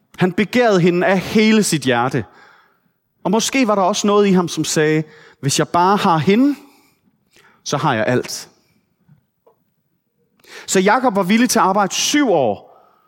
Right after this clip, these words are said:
og efter han blev snydt af sin svigerfar, syv år mere for at få lov til at blive gift med Rachel.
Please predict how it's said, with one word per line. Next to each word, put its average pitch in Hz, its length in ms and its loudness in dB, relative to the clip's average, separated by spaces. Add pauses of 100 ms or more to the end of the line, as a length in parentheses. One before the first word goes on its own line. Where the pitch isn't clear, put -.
(180)
og 175 100 2
efter 202 180 0
han 190 100 2
blev 185 160 2
snydt 214 280 0
af 208 100 2
sin 180 180 0
svigerfar, 175 640 0 (300)
syv 262 340 0
år 196 140 4
mere 202 320 2
for 214 360 0
at - 380 -2
få 202 140 0
lov 208 220 0
til - 140 -2
at 208 80 -2
blive 202 120 0
gift - 420 -2 (100)
med 156 200 0
Rachel. 156 340 -4